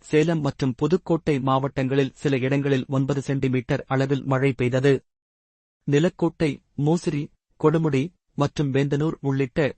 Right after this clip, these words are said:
பல பகுதிகளில் எட்டு முதல் ஏழு சென்டிமீட்டர் மழை பதிவாகியுள்ளது. குறிப்பாக, நீலகிரி மாவட்டத்தில் உள்ள வென்ட்வர்த் எஸ்டேட் மற்றும் பண்டலூர் பகுதிகளில் மழை அளவு கணிசமாக பதிவானது.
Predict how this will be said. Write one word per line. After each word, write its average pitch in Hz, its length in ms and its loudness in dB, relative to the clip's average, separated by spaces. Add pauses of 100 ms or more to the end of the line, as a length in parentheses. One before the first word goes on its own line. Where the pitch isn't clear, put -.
பல 147 260 -2
பகுதிகளில் 139 560 -2
எட்டு 139 320 -2
முதல் 143 300 -2
ஏழு 147 200 0
சென்டிமீட்டர் 131 600 -4
மழை 135 320 0
பதிவாகியுள்ளது. 127 840 0 (880)
குறிப்பாக, 143 680 0 (120)
நீலகிரி 175 520 2
மாவட்டத்தில் 143 640 -4
உள்ள 135 240 0
வென்ட்வர்த் 135 500 -4
எஸ்டேட் 160 420 -2
மற்றும் 135 380 -2
பண்டலூர் 139 440 0
பகுதிகளில் 135 560 -2
மழை 139 320 0
அளவு 131 300 -2
கணிசமாக 131 680 -2 (120)
பதிவானது. 131 540 0